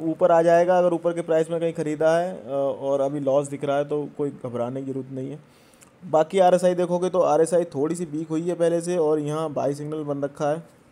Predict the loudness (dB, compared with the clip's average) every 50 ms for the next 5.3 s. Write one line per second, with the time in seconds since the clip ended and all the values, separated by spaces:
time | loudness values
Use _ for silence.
0 | _ _ _ _ _ _ _ _ _ _ _ _ _ _ _ -20 _ _ -4 -2
1 | 0 0 -2 -4 -10 -20 -20 -20 _ _ -8 -4 -2 0 0 2 2 2 2 2
2 | 2 0 0 0 2 2 2 2 2 2 0 0 -2 -4 -6 -4 -2 0 2 2
3 | 2 2 2 2 2 2 2 2 -2 -4 -4 -4 -4 -4 -4 -4 -2 -2 -2 -2
4 | -2 -4 -4 -4 -2 0 0 0 0 0 -2 -4 -4 -4 -6 -6 -4 -4 -4 -4
5 | -6 -6 -4 -4 -4 -4